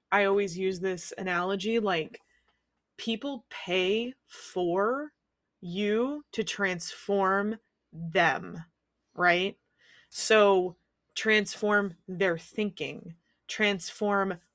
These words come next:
the way that they function vocally, transform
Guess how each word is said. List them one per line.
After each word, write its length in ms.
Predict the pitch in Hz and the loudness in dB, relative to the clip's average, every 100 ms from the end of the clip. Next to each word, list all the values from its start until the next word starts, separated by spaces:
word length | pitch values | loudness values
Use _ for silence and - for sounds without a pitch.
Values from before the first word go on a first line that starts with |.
| - | 2
the 80 | 196 | 2
way 340 | 170 185 180 | 4 2 2
that 220 | 180 185 | 2 0
they 100 | 160 | -2
function 580 | 160 - 170 165 170 156 | -4 -6 -6 -6 -6 -6
vocally, 640 | 156 151 - 107 67 196 - _ _ _ _ _ _ _ _ _ | -4 -4 -4 -4 -4 -8 -12 _ _ _ _ _ _ _ _ _
transform 1160 | - 214 208 202 - 214 202 196 190 190 180 | 2 4 4 2 -2 2 4 4 4 0 -4